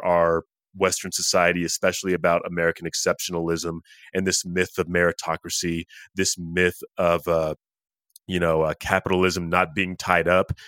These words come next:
in things like ableism, racism, and, uh, you know, just our <laughs> general hatred of poor. But I'm, I'm getting off on a tangent now. But, uh, yeah, all this to say, repetition, pay attention to it. It's often a good thing,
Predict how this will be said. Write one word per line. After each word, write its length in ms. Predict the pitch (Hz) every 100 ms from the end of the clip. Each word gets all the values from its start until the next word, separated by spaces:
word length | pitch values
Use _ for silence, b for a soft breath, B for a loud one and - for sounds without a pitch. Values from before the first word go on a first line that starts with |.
| B
in 140 | 101
things 240 | 90 95 90
like 160 | 87 - -
ableism, 640 | 90 90 90 87 90 85 90 b -
racism, 760 | 87 90 - 92 85 87 85 90 B 92 92
and, 340 | 90 87 82
uh, 320 | 85 80 78 71 _ _ _ _ _ _
you 160 | 95
know, 300 | 85 80 73 - _ _ _ _ -
just 200 | 92 90
our 40 |
<laughs> 60 | -
general 320 | - 107 90
hatred 400 | - 85 - 82
of 80 | 76
poor. 360 | - 92 73 - B B -
But 100 | 98
I'm, 120 | 107
I'm 120 | - 98
getting 240 | 104 95
off 160 | 90 98
on 100 | 85
a 60 |
tangent 420 | - 95 85 85
now. 220 | 82 76 76
But, 220 | 80 80 -
uh, 320 | 87 78 71 71 _ B B B B -
yeah, 100 | 85
all 160 | -
this 140 | 127 123
to 80 |
say, 320 | 113 101 92 85 _
repetition, 680 | 135 135 120 107 - 98 98 _ _
pay 140 | 165
attention 340 | 123 - 98 98
to 180 | - 95
it. 80 | 95 B B - -
It's 160 | 131
often 280 | 117 104 107
a 60 | 104
good 220 | 90 82
thing, 380 | - 90 85